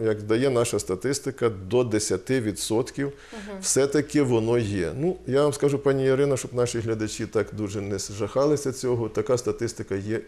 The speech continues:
Speaker 1: і в, в цілому світі.
Speaker 2: Тобто не, не змінюється
Speaker 1: Просто
Speaker 2: воно в
Speaker 1: там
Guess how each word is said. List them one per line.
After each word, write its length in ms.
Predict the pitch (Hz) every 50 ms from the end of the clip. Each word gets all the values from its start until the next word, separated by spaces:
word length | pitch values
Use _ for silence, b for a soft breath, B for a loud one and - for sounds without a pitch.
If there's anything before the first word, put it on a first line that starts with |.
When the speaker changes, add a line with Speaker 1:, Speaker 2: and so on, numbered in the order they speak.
| - -
Speaker 1:
і 200 | 110 107 107 107
в, 460 | 107 101 98 98 98 101 95 95 95 95 98 101 -
в 40 | -
цілому 420 | - - 101 95 87 90 85 -
світі. 480 | - - - - - - - - - - - - - - - - - - 208
Speaker 2:
Тобто 240 | 196 - - 220 214 208 202
не, 120 | 208 208 180 196 190 185 185 165 165 175 170 180 196 196 202 208
не 120 | 214 208
змінюється 600 | - 185 202 202 196 190 175 175 175 175 175 - -
Speaker 1:
Просто 240 | - 165 160 - 165
Speaker 2:
воно 60 | 160
в 20 | 170
Speaker 1:
там 120 | 175 190